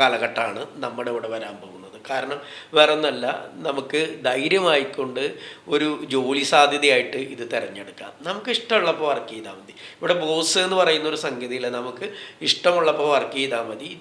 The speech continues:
തൊഴിലിന് എന്താണ് ഒരു പരിരക്ഷ എന്നുള്ള രീതിയിലേക്ക് കൂടി നമുക്ക് വന്നിരിക്കുന്നു. അപ്പോൾ നല്ല രീതിയിൽ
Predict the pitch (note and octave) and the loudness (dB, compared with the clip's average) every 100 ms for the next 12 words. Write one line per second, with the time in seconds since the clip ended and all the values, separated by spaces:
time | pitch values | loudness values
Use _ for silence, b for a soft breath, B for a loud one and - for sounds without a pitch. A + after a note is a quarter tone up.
0 | - D#3 D#3+ F3 G#3+ A3+ A3+ F3 D#3 C#3 | -6 -2 0 2 2 4 4 4 2 2
1 | C#3+ B B - D3+ D#3+ D3 C3 C#3 C3 | -2 B B 0 2 4 4 4 2 2
2 | - E3+ F3 C#3+ C#3 C3+ C3 A#2+ A#2+ A#2 | 4 4 2 0 0 0 -2 -6 -8 -8
3 | G#2+ B2 B2+ - - C3+ A2+ A2+ C3 A2 | -8 -10 -8 -8 -10 -10 -10 -10 -8 -8
4 | G#2 G2 G2+ G#2 G#2 - - C#3+ C#3 A#3+ | -10 -16 -16 -20 -20 -20 -20 -16 -12 -12
5 | B B B F3 E3+ E3+ D3+ C#3 C#3 | B B B 2 4 4 2 0 -2